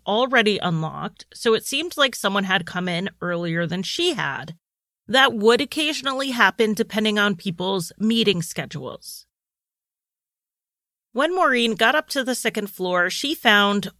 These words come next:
the first door she encountered to the office open, which was uncommon. It stayed closed even when people were there. But she went in and found the door that led directly into the far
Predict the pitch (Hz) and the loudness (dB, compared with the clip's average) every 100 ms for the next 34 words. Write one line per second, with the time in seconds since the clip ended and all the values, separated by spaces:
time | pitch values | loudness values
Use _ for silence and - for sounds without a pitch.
0 | _ _ _ - 175 190 - 269 330 - | _ _ _ -8 -6 -4 0 2 2 -4
1 | - 170 220 196 170 185 170 165 170 160 | -6 2 4 4 0 -2 -2 -2 -2 0
2 | 160 185 180 185 - - - 226 196 - | 0 0 0 -2 -8 -10 -4 -2 -2 -2
3 | 156 151 - 190 190 - _ _ _ _ | -2 -2 -2 -4 -4 -8 _ _ _ _
4 | - 262 - 165 - 147 - - 226 240 | 0 0 2 -4 -6 -12 -18 -2 0 0
5 | 202 233 233 202 170 165 156 - - - | 2 4 4 2 -2 -4 -6 -6 -12 -16
6 | - _ _ _ 240 277 - 269 262 190 | -20 _ _ _ 2 2 0 0 0 0
7 | 226 220 208 208 - - 220 202 196 180 | 2 6 4 2 -4 -6 -2 -2 -2 -4
8 | 170 180 175 156 165 165 170 143 - - | -6 -8 -8 -2 -2 -2 -4 -4 -10 -16
9 | _ _ _ _ _ - 214 - 220 185 | _ _ _ _ _ -4 -2 0 0 0
10 | 190 254 302 311 - 208 226 208 208 190 | 0 2 2 0 -2 0 4 4 4 0
11 | 202 190 180 185 185 180 160 165 170 262 | 0 2 2 0 0 0 0 -2 2 0
12 | - 294 285 269 - 254 226 - 202 196 | 0 -2 0 0 -2 0 0 2 4 4